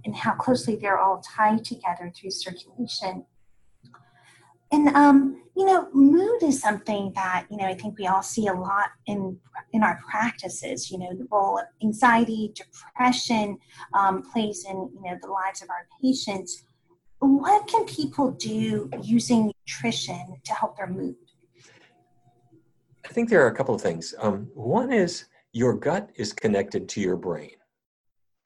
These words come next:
Speaker 2: By that I mean, inside your digestive tract are trillions of bacteria.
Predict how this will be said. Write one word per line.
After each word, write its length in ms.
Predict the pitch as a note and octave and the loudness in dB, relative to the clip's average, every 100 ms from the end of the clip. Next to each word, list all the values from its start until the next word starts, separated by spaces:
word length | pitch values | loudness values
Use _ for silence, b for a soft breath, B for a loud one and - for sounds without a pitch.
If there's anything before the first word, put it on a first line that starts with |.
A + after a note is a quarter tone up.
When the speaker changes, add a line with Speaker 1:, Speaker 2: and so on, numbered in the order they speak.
| _ _ | _ _
Speaker 2:
By 200 | A2 G#2+ | 0 0
that 260 | G#2+ D#3 D#3+ | 0 -2 0
I 100 | C#3 | 0
mean, 380 | A2+ F#2 C#2 - _ _ _ _ _ _ _ - | 2 0 -4 -14 _ _ _ _ _ _ _ 0
inside 460 | F#3 G#3 D#3+ C#3+ | 2 2 0 -2
your 100 | C3+ | -2
digestive 420 | G#2 F#2 G#2+ G#2+ G#2 | -2 0 0 0 -2
tract 300 | G2 F2+ - | -2 -2 -2
are 280 | F2+ F2 | -2 -2
trillions 680 | - - - C#3+ C#3+ B2+ A2+ G#2 | -4 -12 -2 0 2 0 -2 -4
of 100 | - | -4
bacteria. 560 | F2+ - F2+ D#2 C2+ | -4 -6 -10 -8 -12